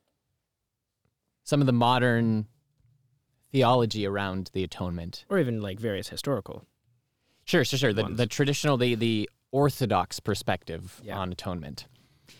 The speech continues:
Speaker 1: And a lot of this comes down t-, to how we've translated the Greek word hilasterion, or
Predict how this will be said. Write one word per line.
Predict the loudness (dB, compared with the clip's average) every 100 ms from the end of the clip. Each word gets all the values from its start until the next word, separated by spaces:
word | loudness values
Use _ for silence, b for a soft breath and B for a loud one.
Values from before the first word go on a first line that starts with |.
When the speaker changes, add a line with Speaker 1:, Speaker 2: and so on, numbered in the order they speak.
| B B
Speaker 1:
And | -2 0 0 -2 -12 _ _ -2
a |
lot | 2 2
of |
this | 0 0
comes | 0 0
down | 2 2 2 0
t-, | -4 -12 _ _ _ _
to | -4 -2 0 0 0 -4 -8
how | -2 0
we've | 0 -2 -4
translated | -8 -4 0 0 0 0 2 2 -2 -6 _ _ _ _ _ _ _
the | -6 -4 -2 -4 -4
Greek | 0 0 0 -2
word | 2 2 0
hilasterion, | 0 0 0 0 2 4 4 2 -2 -6 -10 _ _ _ _ _ _ _ -2
or | 0 2 0